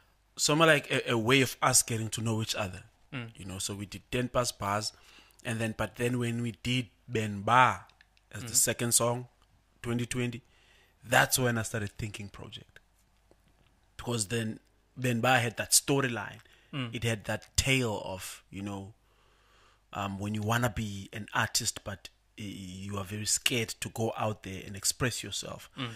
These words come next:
Speaker 1: So you secretly write rhymes, uh, but you are afraid, um, of, of letting people hear,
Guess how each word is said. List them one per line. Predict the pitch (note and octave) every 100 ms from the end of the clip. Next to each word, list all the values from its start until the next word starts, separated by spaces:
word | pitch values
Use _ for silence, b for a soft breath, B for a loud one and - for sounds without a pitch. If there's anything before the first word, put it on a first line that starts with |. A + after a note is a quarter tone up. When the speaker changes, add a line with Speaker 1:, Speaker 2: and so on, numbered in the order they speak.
| B
Speaker 1:
So | - A2+
you | G#2+
secretly | G2 - C#3 - A2+ B2 A2
write | G2+ A#2 A2+
rhymes, | G#2+ G2+ A2+ A#2 G#2 G2 - b b b b
uh, | G#2 G2 F#2+ -
but | G#2 A#2+
you | A#2+
are | A2
afraid, | - D3+ C#3+ A#2+ - -
um, | G#2+ G2 -
of, | A2+ - - -
of | A2+ -
letting | A#2 A#2+ B2
people | B2+ B2
hear, | A2+ B2+ C#3